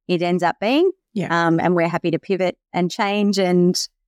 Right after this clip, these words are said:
Speaker 1: modify our technology as we always have over the many years. <laughs>
Speaker 2: Yeah, absolutely. And, uh, are you, I mean, I've sort of, well, I mean, you know, we're all a bit frustrated and, and g-, given the, it seems like hundreds of years of just continual <laughs> change we've had as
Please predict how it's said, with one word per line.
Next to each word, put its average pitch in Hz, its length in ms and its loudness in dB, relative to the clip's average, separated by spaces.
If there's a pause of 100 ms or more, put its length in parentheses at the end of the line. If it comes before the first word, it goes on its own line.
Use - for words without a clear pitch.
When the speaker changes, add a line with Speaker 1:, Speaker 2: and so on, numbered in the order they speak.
(120)
Speaker 1:
modify 226 580 0
our 196 140 0
technology 214 640 0
as 196 200 -2
we 208 180 2
always 226 260 0
have 226 480 -2
over 208 240 0
the 208 80 0
many 220 240 2
years. 185 380 0 (100)
<laughs> 285 100 -4 (360)
Speaker 2:
Yeah, 185 220 0
absolutely. 170 600 0
And, 220 180 2
uh, - 80 -2 (120)
are 226 100 0
you, 233 280 4
I - 60 0
mean, 208 120 2
I've 233 160 2
sort 220 160 0
of, 175 280 -2 (760)
well, - 180 -4
I 160 100 -4
mean, 151 240 -6
you 185 100 0
know, 180 100 2
we're 180 180 2
all 156 80 2
a 147 40 0
bit 147 120 -4
frustrated 87 500 -4
and, 143 180 -6
and 156 320 -2 (580)
g-, 160 120 -10
given 208 540 0
the, 165 540 0
it 185 160 -2
seems 196 300 2
like 165 160 -2
hundreds 269 580 0
of 185 120 2
years 160 460 -2
of 160 120 0
just 160 200 0
continual 180 440 0
<laughs> - 0 -
change - 680 -6
we've 403 240 -4
had 262 160 2
as 240 200 -2